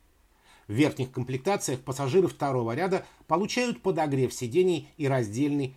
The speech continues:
климат-контроль. Есть автомобили, масса разъёмов U S B, их семь, один разъём H D M I,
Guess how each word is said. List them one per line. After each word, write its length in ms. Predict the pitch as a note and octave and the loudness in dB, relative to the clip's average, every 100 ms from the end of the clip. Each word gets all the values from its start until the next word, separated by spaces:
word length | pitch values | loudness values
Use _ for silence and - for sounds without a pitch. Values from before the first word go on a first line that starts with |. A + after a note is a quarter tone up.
| - | -4
климат-контроль. 760 | A2+ G2+ F#2+ A#2+ A#2 F#2+ F#2 - _ _ _ _ _ _ - | -2 -2 -6 -6 -6 -6 -10 -14 _ _ _ _ _ _ -4
Есть 260 | B2 C3 | -2 -2
автомобили, 600 | C3 C3+ C#3+ D#3 G3 F3+ - - | -4 -4 -4 0 2 0 -2 -6
масса 400 | D3 F#3 F3+ F3+ | 2 2 2 0
разъёмов 540 | F3+ D#3 G3+ F#3+ F3+ | 0 0 0 0 0
U 180 | E3+ F#3+ | 0 2
S 80 | F3+ | 2
B, 140 | E3+ | 2
их 360 | F#3 G2+ C#3 C3+ | 0 -2 -4 -6
семь, 460 | - - E3 A#2 - - - | -4 -2 0 0 -2 -20 -6
один 300 | A2+ A#2 F#3 | -4 0 2
разъём 500 | F3 D3+ E3 F#3+ D3 | 2 0 0 0 0
H 260 | C#3 D3+ C3+ | -2 -2 0
D 160 | E3 F#3 | 4 4
M 100 | G3+ | 4
I, 220 | B2+ | -2